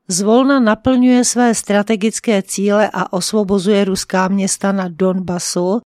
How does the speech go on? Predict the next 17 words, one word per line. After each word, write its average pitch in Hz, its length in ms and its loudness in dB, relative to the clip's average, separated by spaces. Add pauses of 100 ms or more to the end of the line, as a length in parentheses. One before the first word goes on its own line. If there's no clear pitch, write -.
(260)
přičemž 220 640 -2
největší 202 560 -2
komplikací 233 840 0
pro 196 220 -2
jeho 190 280 0 (180)
jednotky 190 520 -2
je 190 120 0
apel 190 680 -2 (300)
na 208 120 2
maximální 240 880 2 (100)
obezřetnost 196 1200 -2 (180)
k - 100 -20
civilnímu 220 680 0
obyvatelstvu. 175 1160 -2 (220)
Druhá 233 340 4
strana 247 400 0
války, 202 680 0